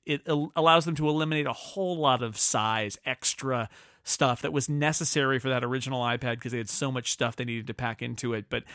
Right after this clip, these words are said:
they can miniaturize it now so they get the footprint of that thing smaller. And then to, to shave all of those, you know, layers off of it where it just got narrow, everything is thinner and thinner and thinner so that they can make it so thin and light. Like I said,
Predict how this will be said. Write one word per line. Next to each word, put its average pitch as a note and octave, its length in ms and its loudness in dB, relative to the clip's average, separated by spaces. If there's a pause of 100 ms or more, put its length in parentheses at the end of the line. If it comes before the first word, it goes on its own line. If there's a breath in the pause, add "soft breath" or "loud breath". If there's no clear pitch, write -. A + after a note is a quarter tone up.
(160 loud breath)
they D3 80 0
can D3+ 180 0
miniaturize D#3+ 640 2
it C3 80 -6
now A#2 160 -2
so C3 120 -4
they C3 140 -2
get C#3 240 -4
the A#2+ 180 0 (220 loud breath)
footprint D#3 440 -4
of B2+ 40 -2
that A#2+ 220 0
thing A2 200 -6
smaller. A2 640 -4 (300 loud breath)
And E3+ 100 0
then F#3+ 140 4
to, F3 140 2
to - 400 -6 (120)
shave G3 680 2
all D#3 420 6
of C3 140 0
those, C3+ 560 0 (420 soft breath)
you C3+ 80 -4
know, B2 140 0
layers C3 560 4
off A#2+ 240 0
of A2+ 100 -6
it A#2 160 -4
where A#2+ 160 -2
it A#2+ 80 -4
just - 220 -8
got C#3 260 -2
narrow, C3+ 460 0
everything E3 360 0
is D3 120 -4
thinner D3 340 -2
and B2+ 160 -2
thinner C3 300 -2
and A#2+ 120 -4
thinner B2 360 -6
so - 120 -8
that B2 100 -12
they B2 100 -6
can C3 180 -6
make C#3+ 180 -2
it C3 80 -10
so B2 160 -4
thin A#2+ 200 -6
and A2+ 120 -8
light. G#2 240 -4
Like C#3+ 360 -2
I - 100 -6
said, C3+ 420 -2